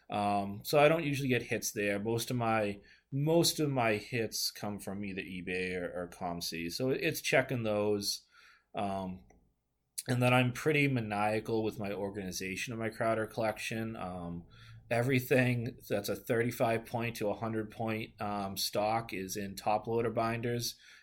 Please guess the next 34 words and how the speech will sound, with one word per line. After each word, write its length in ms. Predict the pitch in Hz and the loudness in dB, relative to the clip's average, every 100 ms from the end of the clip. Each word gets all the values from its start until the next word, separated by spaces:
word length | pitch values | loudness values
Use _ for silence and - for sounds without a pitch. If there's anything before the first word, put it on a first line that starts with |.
| - | -4
Everything 340 | 101 104 117 107 | -2 -2 -2 -2
that's 240 | 101 98 | -2 -2
one 260 | 110 104 104 | -6 -6 -2
thirty 340 | 113 104 104 | 0 0 0
or 120 | 98 | -2
above 440 | 90 87 101 104 101 | -4 0 2 2 0
is 160 | 95 | -4
in 220 | 98 92 | -6 -4
mags, 460 | 95 95 92 95 92 | -2 2 2 0 -6
and 120 | 92 | -6
then 120 | 92 | -6
in 80 | 92 | -4
a, 240 | 92 87 - - - _ - | -4 -4 -8 -18 -20 _ -10
a 60 | - | -2
custom 420 | - 120 - 107 | 4 4 4 2
box 420 | 107 104 104 - | 4 4 4 0
that, 340 | 104 98 95 - | 0 0 -2 -4
um, 380 | 95 92 90 87 - - - | -4 -4 -4 -8 -16 -20 -6
Casper, 440 | - 98 - 104 | 2 2 0 -2
I 60 | 101 | -2
don't 120 | 95 | -2
know 60 | 92 | -6
if 60 | |
people 240 | 90 90 92 | -8 -6 -4
out 100 | 90 | -4
there 140 | 90 | -6
know 220 | 90 87 | -4 -6
him, 60 | 87 | -6
but 80 | 92 | -8
he 60 | |
does 160 | 95 95 | -8 -8
these 180 | 101 95 - - 127 | -8 -10 -12 -12 -8
amazing 600 | 104 104 98 95 98 - | -6 -4 -4 -6 -10 -6
etched 320 | 92 - - | -6 -6 -14